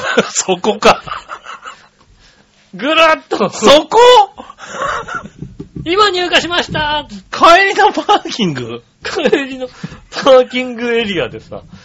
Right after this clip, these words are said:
Speaker 1: <laughs>
Speaker 2: 今入荷しました。
Speaker 1: おー。
Speaker 2: うん。あー、それ！それ！
Speaker 1: 井上百貨店になかった。
Speaker 2: なかった。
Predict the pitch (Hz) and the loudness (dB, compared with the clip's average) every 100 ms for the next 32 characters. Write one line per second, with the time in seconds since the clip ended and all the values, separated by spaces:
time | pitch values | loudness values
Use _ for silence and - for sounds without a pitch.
0 | _ - - - - _ - _ _ _ | _ -20 -20 -20 -20 _ -20 _ _ _
1 | _ - - - 214 190 165 131 - 381 | _ -6 -4 0 2 4 4 4 0 0
2 | 403 180 214 214 208 185 185 - - 139 | -2 -2 -2 -2 -2 -6 -8 -10 -10 -12
3 | 139 _ _ - 190 190 180 175 170 160 | -14 _ _ 2 6 6 6 6 6 4
4 | 160 147 131 120 170 165 143 139 _ 277 | 4 0 -2 -2 0 -2 -4 -12 _ 2
5 | 320 320 - 415 392 277 285 220 294 - | 6 6 4 2 2 4 4 4 2 2
6 | - - - 254 269 262 262 262 - - | -2 -20 -8 -4 -2 -2 -4 -6 -8 -14
7 | - - _ _ _ _ _ 151 160 156 | -20 -20 _ _ _ _ _ -4 2 2
8 | 156 147 160 165 160 143 147 165 147 247 | 2 0 -2 -2 -2 -2 0 2 2 2
9 | - 226 - 190 165 151 | 2 0 -2 -2 0 -2